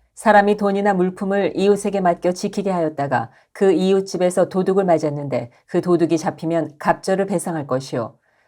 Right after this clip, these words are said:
도둑이 잡히지 아니하면 그 집주인이 재판장 앞에 가서 자기가 그 이웃의 물품에 손댄 여부에 조사를 받을 것이며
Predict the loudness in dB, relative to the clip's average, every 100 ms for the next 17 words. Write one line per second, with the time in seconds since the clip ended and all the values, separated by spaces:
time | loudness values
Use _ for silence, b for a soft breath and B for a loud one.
0 | _ _ 0 4 4 2 0 -4 2 2
1 | 4 0 0 -2 -4 -6 -6 -4 -4 -4
2 | -2 0 0 -2 -4 -6 -6 -4 0 2
3 | 2 2 0 0 -2 -2 B -2 0 2
4 | 2 0 0 -2 2 0 0 0 0 0
5 | 0 -2 -2 -2 -2 0 2 4 4 4
6 | 2 2 -4 0 0 0 -2 0 -4 -4
7 | -6 -6 -8